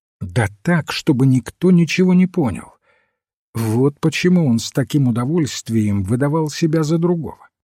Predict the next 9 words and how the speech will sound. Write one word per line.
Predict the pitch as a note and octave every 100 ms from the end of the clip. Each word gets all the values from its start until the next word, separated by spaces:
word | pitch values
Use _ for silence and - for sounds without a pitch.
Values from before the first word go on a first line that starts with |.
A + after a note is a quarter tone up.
| _
а | - G#2+
потом | C#3 C#3+ B3 G#3+ - _
хулил | - - - D3 B2 B2 C#3 G3 F#3
сам | - F#3 F#3 F3+
себя, | - - F#3 A2 A2+ A#2+ - _ _
как | - G2 -
того | B2+ B2+ D3+
и |
заслуживает. | D3+ E3+ - G#3+ G#3+ B2 G2 - - _ -